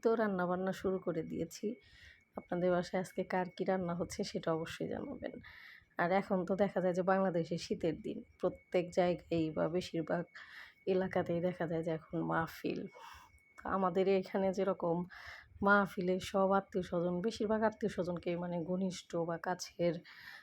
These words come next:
আত্মীয়-স্বজনদের-, স্বজনদেরকে যেরকম দাওয়াত করা হয়, আপনারাও কীরকম করেন সেটা অবশ্যই কমেন্টে জানাবেন। আর শুক্রবার মানেই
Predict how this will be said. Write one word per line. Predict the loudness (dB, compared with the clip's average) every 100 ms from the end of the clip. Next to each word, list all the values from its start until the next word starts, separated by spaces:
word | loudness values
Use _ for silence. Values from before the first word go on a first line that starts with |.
| -4
আত্মীয়-স্বজনদের-, | -2 -2 -4 0 2 2 2 0 0 -4 -6 -4 -2
স্বজনদেরকে | 0 2 2 2 0 -2 -2
যেরকম | -2 -2 -4 0
দাওয়াত | 2 0 -2
করা | -4 -4
হয়, | -2 -4 -4 -10 _ -20 -20 -20 _
আপনারাও | -6 -2 -2 -2
কীরকম | -2 -2 -2 -4 -8
করেন | -6 -4 -4 -8 -12 _ _ -20 _ -14
সেটা | -8 -8 -8
অবশ্যই | -8 -4 -4
কমেন্টে | -4 -8 -8 -6
জানাবেন। | -4 -4 -6 -8 -8 -12 -20 -20 -20 -20 _ _ -20 -10
আর | 2 4 6 4 2 -4 -16 -20 -20 -20 -20 -6
শুক্রবার | 0 6 8 8 6
মানেই | 4 2